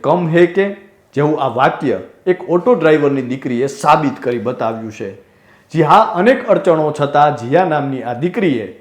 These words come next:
એન ડી એમાં ટોપ કર્યું છે અને ટોપર બનેલી આ દીકરીએ સાબિત કર્યું છે કે જીવનમાં કોઈ છાના ખૂણે વિપરીત પરિસ્થિતિઓના વંટોળ સામે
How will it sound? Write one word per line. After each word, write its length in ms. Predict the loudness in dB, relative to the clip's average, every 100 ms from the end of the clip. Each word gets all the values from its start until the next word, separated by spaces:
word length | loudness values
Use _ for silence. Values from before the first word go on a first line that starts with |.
| _ _ _
એન 200 | 2 4
ડી 160 | 6 6
એમાં 180 | 4 0
ટોપ 260 | 4 4 4
કર્યું 300 | 2 2 2
છે 160 | 4 4 2 -4 -18 -12
અને 120 | -10
ટોપર 380 | 0 0 4 4 4
બનેલી 400 | 2 0 -2 -6
આ 40 | -8 -6
દીકરીએ 380 | -4 -2 -2 -4 -10 _ _ _ _
સાબિત 400 | 0 0 0 0
કર્યું 240 | 0 0 -2
છે 140 | -2 -2
કે 120 | -4 -4
જીવનમાં 460 | -2 0 2 0 0
કોઈ 160 | -2 -4
છાના 280 | -6 -4 -4 -4
ખૂણે 260 | -2 0 -2 -4 -14 -8
વિપરીત 440 | -6 -2 -2 2
પરિસ્થિતિઓના 800 | 2 2 0 -4 0 0 0 -2 -6
વંટોળ 420 | -8 -2 2 2
સામે 380 | 2 2 0